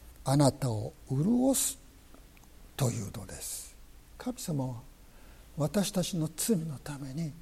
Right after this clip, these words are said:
その悔い改めない頑なな心のために涙を流してくださる。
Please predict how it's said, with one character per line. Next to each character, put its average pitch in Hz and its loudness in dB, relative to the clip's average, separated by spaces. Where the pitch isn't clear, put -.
そ 214 0
の 185 8
悔 165 8
い - 2
改 165 2
め 170 0
な 233 6
い 165 6
頑 - -6
な 165 -6
な 214 2
心 185 6
の 139 6
た 135 2
め 127 0
に 180 0
涙 160 -4
を 110 -2
流 127 8
し - 8
て - 4
く - -2
だ 127 -4
さ - -10
る。 - -16